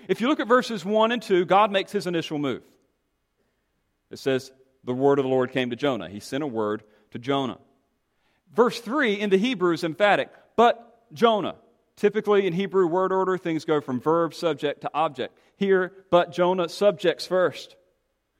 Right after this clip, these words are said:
Emphasizing, "All right, Jonah's making his move. Now, Jonah, in response, does this." Same thing happens in verse four.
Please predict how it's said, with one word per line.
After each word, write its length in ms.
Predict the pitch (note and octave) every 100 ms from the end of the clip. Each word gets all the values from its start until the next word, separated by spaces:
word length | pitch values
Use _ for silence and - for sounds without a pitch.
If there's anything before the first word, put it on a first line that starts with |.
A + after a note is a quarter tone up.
| _
Emphasizing, 600 | E3+ F3+ F#3+ F#3 F3 E3+
"All 80 | G#3
right, 200 | A3+ G#3
Jonah's 400 | F3+ C4+ C#4 G3+
making 320 | B3 B3 A#3
his 200 | G#3+ C#4+
move. 220 | G3 D#3+ D3
Now, 220 | F3 D#3+
Jonah, 680 | C3+ C#4+ F4+ A3+ E3 G#3 - -
in 140 | G#3+
response, 800 | F#3 F3 - E4 D#4+ F#3+ G3+ -
does 260 | G#3 G#3+ -
this." 400 | F4 - - - _ _ _ _ _ _ _ _ _ _ _ _ _ _ _ _ _ _ _ _
Same 300 | - C3 B2+
thing 200 | A#2+ A2+
happens 360 | A#2 B2 A2 G2
in 80 | F#2+
verse 220 | F#2 -
four. 240 | D#2+ D2